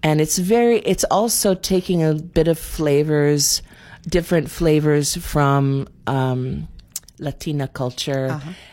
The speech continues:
Speaker 1: and being able to tap into also the Day of the Dead.
Speaker 2: Mm, oh, right, 'cause you're, you're right close to the Day of the Dead, November first, I think.
Speaker 1: Yes.
Speaker 2: Yeah. Good timing.
Speaker 1: Um, and a dear friend of mine,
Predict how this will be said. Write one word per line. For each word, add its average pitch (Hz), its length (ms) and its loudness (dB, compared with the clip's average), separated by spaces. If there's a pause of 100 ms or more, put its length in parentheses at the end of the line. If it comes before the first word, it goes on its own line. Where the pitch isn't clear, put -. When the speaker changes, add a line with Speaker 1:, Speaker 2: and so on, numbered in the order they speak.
(160)
Speaker 1:
and 131 760 -2 (580)
being 143 240 2
able 135 360 0
to 131 640 -2 (100)
tap 131 340 -4
into 123 680 -2
also 123 300 -4
the 139 120 -2
Day 123 260 -2
of 117 80 -2
the 123 80 -2
Dead. 120 500 0 (420)
Speaker 2:
Mm, 156 460 -2
oh, 139 120 -2
right, 143 420 -4
'cause - 180 -10
you're, 147 140 -2
you're 139 220 -2
right 147 200 -2
close 170 280 -6
to 202 100 -8
the 160 100 -8
Day 143 220 -6
of 139 100 -10
the 135 80 -10
Dead, 123 340 -10
November 147 420 -4
first, 143 420 -4
I 101 80 -6
think. 117 160 0
Speaker 1:
Yes. 123 400 0 (420)
Speaker 2:
Yeah. - 640 -18
Good 175 140 -6
timing. 139 300 -4
Speaker 1:
Um, 123 340 -4 (100)
and 135 200 0
a 120 40 0
dear 147 380 2
friend 147 400 0
of 131 140 -6
mine, 120 600 0